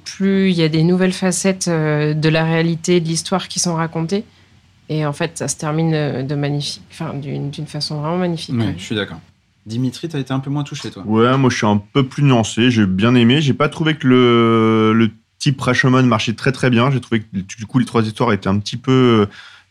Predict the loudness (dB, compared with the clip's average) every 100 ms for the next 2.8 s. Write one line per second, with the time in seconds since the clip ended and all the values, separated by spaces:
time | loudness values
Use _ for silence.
0 | -2 2 2 2 2 2 0 2 2 2
1 | 2 0 2 2 2 2 4 4 4 2
2 | 2 2 2 0 -2 0 2 0